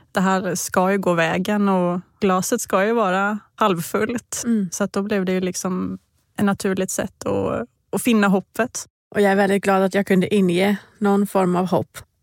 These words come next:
Speaker 2: Den här podden ska ju handla om sepsis framför allt, en diagnos som vi båda har fått.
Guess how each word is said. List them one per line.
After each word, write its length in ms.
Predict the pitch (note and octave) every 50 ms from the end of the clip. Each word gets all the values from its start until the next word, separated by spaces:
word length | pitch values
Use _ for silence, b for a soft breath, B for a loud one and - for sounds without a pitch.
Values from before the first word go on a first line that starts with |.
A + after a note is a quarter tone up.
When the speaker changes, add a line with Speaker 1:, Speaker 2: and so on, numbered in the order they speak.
| b b b b b b b b b b b b b b _
Speaker 2:
Den 260 | A#3 A3 D4 D4+ D4
här 120 | C#4+ D#4+
podden 540 | D#4+ - D4 B3+ G#3 F#3+ A#3 A3+ B3 C4+ C#4+ C4 B B B B B
ska 220 | - - - G#3
ju 60 | G#3
handla 480 | A#3 A3+ A3 G#3 G3 G3+ G3 F#3+ F#3+ - -
om 240 | G3+ G3 F#3+ G3+ G3
sepsis 540 | - - - F#3 G3 - - - G#3 G#3+ -
framför 320 | - G3+ G3+ G#3 G3 - F#3+
allt, 460 | F#3 G3 A3+ D4 - - - - - - -
en 200 | F#3+ F#3+ F#3+ F#3
diagnos 540 | G3 G3 G3 F#3+ F3+ F#3+ F#3+ F#3+ G#3 A3+ -
som 160 | - G3 F#3
vi 160 | F3+ F#3 F3+
båda 580 | F#3 F#3+ G3+ F#3 E3+ E3 D#3+ F3 F3+ F#3+ G#3 G3+ -
har 120 | - G3
fått. 480 | - - F3 G3+ C#4+ - _ - -